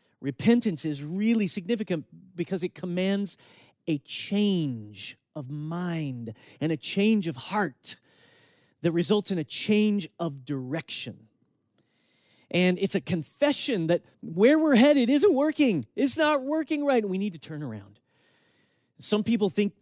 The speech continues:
this word repent, mm, eh, kind of is, is negative in some way. Like, it just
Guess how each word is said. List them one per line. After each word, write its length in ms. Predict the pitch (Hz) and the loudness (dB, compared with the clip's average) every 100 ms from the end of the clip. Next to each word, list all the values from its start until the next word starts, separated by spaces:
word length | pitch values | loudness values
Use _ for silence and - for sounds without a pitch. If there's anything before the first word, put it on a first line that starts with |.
| - | 0
this 260 | 185 175 - | 2 2 -4
word 340 | 160 175 185 | -2 0 2
repent, 600 | 156 156 - 202 175 - - | 0 -4 0 2 2 -2 -14
mm, 200 | 143 175 151 | -12 -12 -12
eh, 240 | 185 160 131 131 135 - _ - | -14 -14 -16 -20 -20 -20 _ -6
kind 180 | 208 | -2
of 80 | 196 | 0
is, 260 | 160 143 - | 0 -2 -6
is 220 | 170 147 175 | -6 -6 -6
negative 720 | 175 185 190 170 117 - - _ _ | -2 2 4 2 0 -6 -20 _ _
in 180 | 165 156 | -8 -4
some 420 | - - 160 151 | -4 -2 -2 -2
way. 240 | 135 117 | 0 0
Like, 160 | 120 147 | 0 -2
it 60 | 170 | -4
just 260 | 180 - | -6 -8